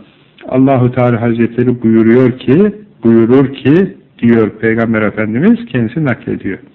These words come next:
Hadisi kutsi. Yebne Adem,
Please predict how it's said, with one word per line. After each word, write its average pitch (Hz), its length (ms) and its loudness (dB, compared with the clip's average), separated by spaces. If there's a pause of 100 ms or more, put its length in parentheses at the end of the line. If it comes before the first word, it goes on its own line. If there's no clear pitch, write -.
(120)
Hadisi 123 560 -2
kutsi. 104 480 -8 (1300)
Yebne 185 360 4
Adem, 180 560 4